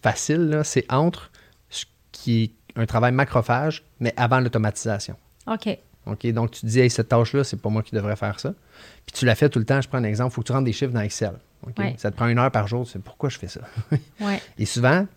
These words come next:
Speaker 1: quand c'est personne qui le fait ou quand le programme, ou il faut que tu le prennes d'un programme vers un autre programme, t'as pas un A P I, t'as pas un système automatisé qui peut le faire pour toi.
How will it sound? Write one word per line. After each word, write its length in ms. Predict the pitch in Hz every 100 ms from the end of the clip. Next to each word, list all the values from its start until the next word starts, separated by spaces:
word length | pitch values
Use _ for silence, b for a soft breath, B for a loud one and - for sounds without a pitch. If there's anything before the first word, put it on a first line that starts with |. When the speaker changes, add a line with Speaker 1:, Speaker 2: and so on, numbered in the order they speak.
| -
Speaker 1:
quand 100 | 139
c'est 160 | -
personne 340 | 107 110 143 143
qui 100 | 110
le 60 |
fait 120 | -
ou 80 | 139
quand 120 | 127
le 60 | 107
programme, 640 | - - 113 113 123 135 120
ou 120 | 113
il 80 | 107
faut 120 | 123
que 60 | -
tu 100 | 113
le 40 |
prennes 220 | - 120
d'un 100 | 127
programme 480 | 139 120 117 123 127
vers 160 | 123 123
un 100 | 117
autre 120 | 120
programme, 540 | - 107 104 120 127
t'as 140 | 117 98
pas 260 | - 123
un 100 | 117
A 100 | 110
P 140 | 101 95
I, 260 | 98 107
t'as 120 | 107 95
pas 160 | 127
un 100 | 127
système 380 | 113 107 - 117
automatisé 520 | 104 101 98 - 113
qui 120 | 107
peut 100 | -
le 60 | 95
faire 180 | - 101
pour 160 | 98
toi. 220 | 95 110